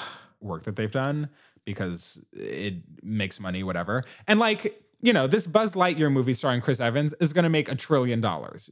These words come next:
Speaker 2: You know, I, like, yes, they're right that that is how you make money. But
Speaker 1: That's amazing
Speaker 2: I
Speaker 1: that there's
Speaker 2: do
Speaker 1: a
Speaker 2: kind
Speaker 1: rule
Speaker 2: of
Speaker 1: about it, like, a real rule.
Speaker 2: There's literally a rule.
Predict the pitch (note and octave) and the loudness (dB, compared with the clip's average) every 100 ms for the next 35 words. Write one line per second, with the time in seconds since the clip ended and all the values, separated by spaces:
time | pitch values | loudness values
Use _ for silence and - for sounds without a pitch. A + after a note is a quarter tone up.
0 | - C3+ A2+ G2+ F#2+ A2+ A2 F#2 - A#2 | -2 0 0 0 -2 -2 -2 -4 -8 -4
1 | G#2+ F2+ - - _ _ - B2+ D2+ - | -4 -4 -12 -20 _ _ -4 -2 -2 -6
2 | A#2 B2 A2+ G2+ C2 - - A#2+ G2+ F2+ | 0 2 2 0 -4 -10 -6 -2 -2 -4
3 | - _ _ _ A2 - B2+ A#2 A2+ B2+ | -12 _ _ _ -20 -6 0 0 0 0
4 | A2+ G2+ A2+ F#2 C#2 - - - - D#3+ | -2 0 -2 -2 -4 -12 -20 -14 2 4
5 | D3+ C3+ B2 - _ _ _ _ _ _ | 4 0 -4 -14 _ _ _ _ _ _
6 | _ _ _ - E3+ G#3+ G#3 G3 E3+ D#3 | _ _ _ -2 0 2 2 6 6 6
7 | C3+ A2+ G2+ A2+ B2+ E3+ F#3+ F#3+ G3+ G#3+ | 6 4 6 6 6 4 4 2 2 0
8 | A3+ C#3 B2 A#2+ A#2 C3 D3+ C#3 B2 B2+ | 0 2 2 2 2 2 0 0 0 0
9 | D3+ G3 _ _ - F#3 E3 G3+ A3 G3+ | -2 -8 _ _ 4 4 6 4 4 4
10 | F#3 F#3 A3+ - E2+ | 4 2 0 -2 -8